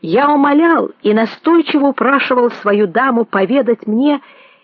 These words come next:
не неволит ли отец её чувства, заставляя уступить моей любви.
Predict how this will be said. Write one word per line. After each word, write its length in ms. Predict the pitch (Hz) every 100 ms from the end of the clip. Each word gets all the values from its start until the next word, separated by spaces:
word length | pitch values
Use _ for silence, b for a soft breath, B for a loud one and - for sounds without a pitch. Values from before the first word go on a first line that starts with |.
| b
не 240 | 185 214 262
неволит 680 | 262 226 247 359 330 294
ли 80 | 285
отец 440 | 294 277 294 294 -
её 200 | 254 269
чувства, 760 | - 311 320 - - - - - _
заставляя 640 | - 202 - 208 185 208 202
уступить 540 | 196 - 208 208 190
моей 280 | 185 180 180
любви. 500 | 175 165 170 156